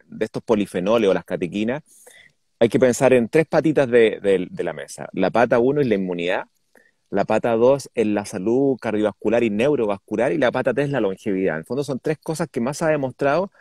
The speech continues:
los beneficios. Pero si uno piensa y, e hila finamente,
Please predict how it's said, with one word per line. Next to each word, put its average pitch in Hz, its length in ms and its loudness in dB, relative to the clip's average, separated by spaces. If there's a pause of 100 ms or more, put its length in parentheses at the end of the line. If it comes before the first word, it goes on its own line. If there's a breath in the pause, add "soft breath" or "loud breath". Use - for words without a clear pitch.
(120)
los 113 160 0
beneficios. 101 640 0 (360 loud breath)
Pero 98 200 0
si - 80 -4
uno 147 180 0
piensa 147 400 2
y, - 200 -6
e 104 100 4
hila 123 260 6
finamente, 170 800 -2